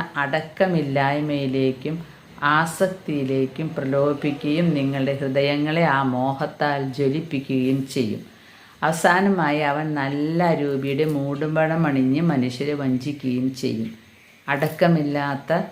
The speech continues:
വസ്ത്രധാരണങ്ങളും ബാക്കിയെല്ലാം. ഞാൻ അനുവദിക്കാതെ പിശാചിനോ ദുഷ്ടമനുഷ്യർക്കോ നിങ്ങളുടെ അടുക്കൽ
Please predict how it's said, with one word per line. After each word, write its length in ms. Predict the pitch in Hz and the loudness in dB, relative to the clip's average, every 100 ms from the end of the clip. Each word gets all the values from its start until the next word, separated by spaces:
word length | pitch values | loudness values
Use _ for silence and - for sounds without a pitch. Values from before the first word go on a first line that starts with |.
| - - - | -14 -20 -16
വസ്ത്രധാരണങ്ങളും 1000 | 143 - 156 147 135 131 135 135 143 147 135 | -14 -6 -2 2 2 2 0 0 -2 -2 -2
ബാക്കിയെല്ലാം. 800 | 135 135 147 143 131 135 139 120 - - - - _ _ _ - _ - - - - - - - - - - - 175 | -4 -6 -4 -2 0 0 0 -2 -8 -20 -20 -20 _ _ _ -20 _ -20 -20 -20 -20 -20 -20 -20 -20 -20 -20 -4 4
ഞാൻ 180 | 185 214 226 | 6 6 6
അനുവദിക്കാതെ 640 | 208 196 196 196 196 185 180 | 4 4 4 2 4 4 2
പിശാചിനോ 560 | 170 170 165 165 170 175 165 | -2 0 0 2 2 2 0
ദുഷ്ടമനുഷ്യർക്കോ 960 | 156 - 165 151 147 147 147 139 147 147 170 - 143 | -4 -4 -2 -2 -2 -2 -4 -2 -2 -2 -4 -8 -2
നിങ്ങളുടെ 300 | 147 147 156 | 2 2 2
അടുക്കൽ 280 | 147 139 147 | 0 0 0